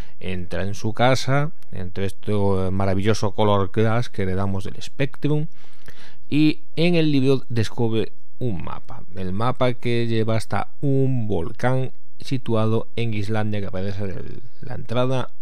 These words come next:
al centro de la Tierra. Primera fase, que dejó muchos cadáveres por el camino en su época,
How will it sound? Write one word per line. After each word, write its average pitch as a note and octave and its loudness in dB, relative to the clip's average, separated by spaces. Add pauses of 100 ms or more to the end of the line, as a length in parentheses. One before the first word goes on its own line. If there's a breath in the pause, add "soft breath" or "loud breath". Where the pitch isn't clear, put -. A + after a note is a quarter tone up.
(240)
al A2 -2
centro G#2+ 0
de G2 0
la - -2
Tierra. - -2 (640 loud breath)
Primera A2 0
fase, D#3+ 2 (760)
que G2+ 0
dejó G#2 4
muchos C3 2
cadáveres A2 2
por G#2+ 0
el G2 0
camino G#2+ 2
en G2+ 0
su G#2 0
época, G#2+ 0